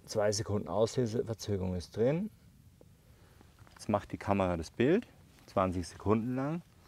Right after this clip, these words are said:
Und jetzt belichte ich hier einfach ganz kurz nur, zack,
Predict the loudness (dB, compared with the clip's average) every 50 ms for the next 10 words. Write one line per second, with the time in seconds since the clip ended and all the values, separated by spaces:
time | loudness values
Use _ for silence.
0 | -20 -20 -20 -20 -20 _ -20 -20 -20 -20 -20 _ _ _ -20 -20 -20 -20 -20 _
1 | -20 -20 -20 -20 -20 -20 -20 -20 -20 -20 -20 -20 -18 -10 -10 -10 -10 -10 -4 -2
2 | 0 0 0 -2 0 -2 -2 -2 -2 0 0 0 0 0 2 2 2 2 2 0
3 | -4 -4 -4 0 4 4 4 4 2 -4 -4 6 8 8 8 8 4 0 0 2
4 | 6 6 6 4 2 -2 -10 -20 -20 -20 -20 -20 -20 -20 -20 -20 -20 -20 -20 -20
5 | -20 -20 -20 -20 -20 -8 4 10 10 10 10 8 2